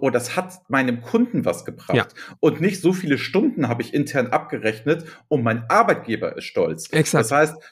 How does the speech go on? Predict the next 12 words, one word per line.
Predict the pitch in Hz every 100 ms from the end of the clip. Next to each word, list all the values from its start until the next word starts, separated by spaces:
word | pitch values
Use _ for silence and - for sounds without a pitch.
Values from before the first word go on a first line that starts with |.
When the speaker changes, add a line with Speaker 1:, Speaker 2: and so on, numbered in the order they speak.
| -
Speaker 1:
du |
schaffst | 127 180 185 185
ja |
auch | -
eine | 143 143
viel | - - 240
größere | 240 196 196 185 165
Nähe | 160 185 160 165 196
von | - 131
Kunden | - - 190 208 - 151 190
zu | - 139
Mitarbeiter | 147 - 131 107 101 101 143 190